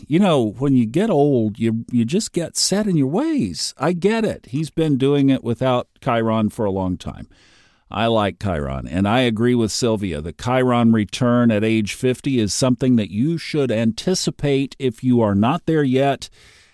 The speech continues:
and probably reflect back on like I do and Sylvia does and say, "Wow, that was powerful. That was formative, a significant period in my life." You know, this whole tapestry of us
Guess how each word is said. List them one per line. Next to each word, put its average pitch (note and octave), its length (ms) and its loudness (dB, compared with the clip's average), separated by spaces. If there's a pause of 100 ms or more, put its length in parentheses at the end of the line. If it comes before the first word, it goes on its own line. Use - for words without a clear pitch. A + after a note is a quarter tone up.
(180)
and D#2 240 -10
probably C3 480 -2
reflect A#2+ 520 -2
back A2 300 -2
on A2 320 2
like G2+ 280 0
I A2+ 160 2
do C3 260 2
and G2+ 140 0
Sylvia A#2+ 460 0
does A2+ 420 -2
and F#2+ 240 -2
say, G#2 240 -2
"Wow, F#2 600 0
that A#2 260 -2
was G#2+ 180 -8
powerful. C3 920 -4
That A2 360 -2
was C3 360 0
formative, A#2 800 0
a - 140 -10 (100)
significant A#2 1000 0
period A#2+ 340 2
in F#2+ 100 2
my G2 140 2
life." F2 580 -4 (280)
You B2+ 160 2
know, C#3+ 100 2
this B2 220 -2
whole F3 220 -2
tapestry G2+ 1000 -4
of F#2+ 560 -4 (100)
us G#2 560 -4